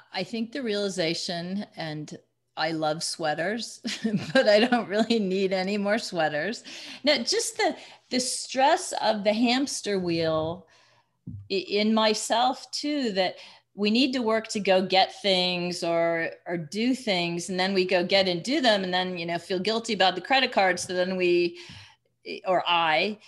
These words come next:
you know, say I have to justify it or work harder so that I don't feel guilty about it. And really just stepping back and <laughs> listening to my own medicine,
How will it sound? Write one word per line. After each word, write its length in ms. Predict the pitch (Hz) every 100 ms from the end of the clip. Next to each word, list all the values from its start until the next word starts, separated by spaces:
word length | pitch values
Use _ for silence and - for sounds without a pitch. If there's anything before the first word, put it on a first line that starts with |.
| - _
you 160 | - 170
know, 400 | 160 160 160 156 - - - _ _ -
say 380 | 190 - 196 190
I 60 |
have 220 | 202 202 -
to 120 | 190
justify 720 | 170 196 208 - 208 196 185
it 160 | 190 185
or 100 | 165
work 260 | 185 185
harder 560 | - 214 220 185 170 185
so 300 | - 196 175
that 180 | 175 170
I 60 |
don't 200 | 185 175
feel 140 | - 175
guilty 460 | 185 208 220 185
about 340 | 170 156 151 151
it. 200 | 160 - - - _ -
And 380 | 196 190 175 160 _ _ _ _ _ _ _ _ _ _ _ _ _ _ _ _ - 190 175 _ -
really 300 | 247 359 254
just 220 | - -
stepping 480 | - 220 226 233 202
back 380 | 202 240 240 -
and 520 | - 190 185 185 175
<laughs> 80 | 208
listening 500 | - 262 277 247 196
to 200 | - 233
my 300 | 185 185 190
own 260 | 196 190 -
medicine, 800 | 165 196 285 - - 95 -